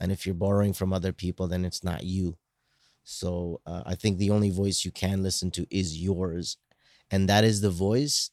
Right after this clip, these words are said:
that speaks to you at night before you go to sleep. That's the voice that you need to pay attention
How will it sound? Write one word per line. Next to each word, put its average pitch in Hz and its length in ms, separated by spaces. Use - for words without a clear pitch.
that 95 160
speaks - 460
to - 120
you 98 140
at 90 220
night 95 360
before 92 320
you 92 140
go 90 140
to 82 80
sleep. 90 360
That's 95 280
the 98 80
voice 82 420
that 90 140
you 85 120
need 87 180
to 85 100
pay 87 160
attention 78 420